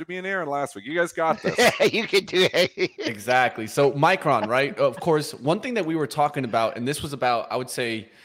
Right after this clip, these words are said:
Speaker 3: I don't know, six, eight months ago, we were talking, right, that there was kind of, like, this battle that was going on underneath where the U S was starting to come after the chips, right? Well, this is the battle back,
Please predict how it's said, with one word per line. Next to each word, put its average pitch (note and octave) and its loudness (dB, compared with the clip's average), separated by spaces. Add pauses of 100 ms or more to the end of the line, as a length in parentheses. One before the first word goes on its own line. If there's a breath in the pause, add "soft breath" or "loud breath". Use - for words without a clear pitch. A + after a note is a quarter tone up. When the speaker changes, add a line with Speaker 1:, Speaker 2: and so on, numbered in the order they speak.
(240 soft breath)
Speaker 3:
I G#2+ -6
don't A2 -2
know, F#2+ -4
six, - -4 (100)
eight B2+ -2
months B2 -4
ago, D3+ 0
we D3 -2
were F3+ 0
talking, G2 -8
right, A#2 -4
that A2 -6 (260)
there A#2 -6
was A#2+ -4
kind C3+ -4
of, A#2+ -8
like, A#2 -8
this G2+ -14
battle A#2+ 0
that G2 -6
was G#2+ -14
going G#2+ -8
on A2 -4
underneath A2+ -6
where G#2+ -8
the G2+ -12
U E3 -2
S A#2+ 0 (320 soft breath)
was B2 -4
starting D3 2
to - -4
come B2+ -2
after A#2 -2
the F#2+ -10
chips, - -4
right? G2+ -4 (500)
Well, D#3+ 4
this G3 2
is E3+ -2
the D#3 0
battle C#3 2 (120)
back, - 0